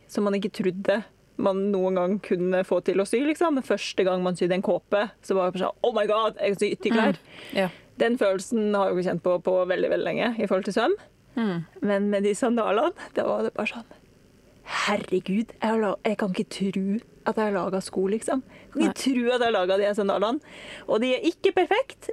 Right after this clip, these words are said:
Speaker 1: men i mine øyne, de er verdens mest perfekte sandaler, liksom. Fordi det, jeg fikk det til. Det var
Speaker 2: Mm.
Speaker 1: dritgøy, rett og slett. Anbefales. Mm.
Speaker 2: Ja. Ja, enig.
Speaker 1: Ja.
Speaker 2: Veldig enig. Og sånn har jeg det med sandalgreiene, jeg også.
Speaker 1: Ja.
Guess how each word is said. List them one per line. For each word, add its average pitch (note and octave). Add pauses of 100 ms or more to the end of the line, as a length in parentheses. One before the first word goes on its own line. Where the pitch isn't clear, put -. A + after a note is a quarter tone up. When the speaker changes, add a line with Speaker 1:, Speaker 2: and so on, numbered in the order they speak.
Speaker 1:
men D#4+
i D#4+
mine D#4
øyne, F4+
de D#4+
er D#4+
verdens C4+
mest -
perfekte -
sandaler, G3
liksom. A3+
Fordi C4 (240)
det, C4+ (200)
jeg C4
fikk -
det B3
til. B3+ (340)
Det D4
var C4+
Speaker 2:
Mm. B3 (400)
Speaker 1:
dritgøy, F4 (160)
rett G3+
og F#3+
slett. - (360)
Anbefales. - (340)
Mm. G#3
Speaker 2:
Ja. F#3+ (720)
Ja, A3 (340)
enig. D4
Speaker 1:
Ja. - (120)
Speaker 2:
Veldig G#3
enig. E3+ (160)
Og G3+
sånn A3
har E3+
jeg E3+
det G3
med F3
sandalgreiene, E3+
jeg E3
også. G3
Speaker 1:
Ja. B3+